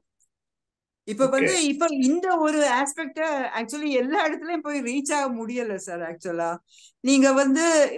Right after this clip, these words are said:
Speaker 1: உங்க தொண்டு நிறுவனங்கள் இப்ப நாற்பது பேர், நாற்பது இருக்கு இல்லையா சார்?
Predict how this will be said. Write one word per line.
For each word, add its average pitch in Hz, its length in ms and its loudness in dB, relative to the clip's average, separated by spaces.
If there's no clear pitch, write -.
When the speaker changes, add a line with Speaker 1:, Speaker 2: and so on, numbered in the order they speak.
Speaker 1:
உங்க 254 220 4
தொண்டு 294 300 2
நிறுவனங்கள் 311 600 2
இப்ப 269 180 0
நாற்பது 262 400 2
பேர், 254 340 -2
நாற்பது 254 440 -2
இருக்கு 262 220 -6
இல்லையா 214 240 -4
சார்? 180 320 -10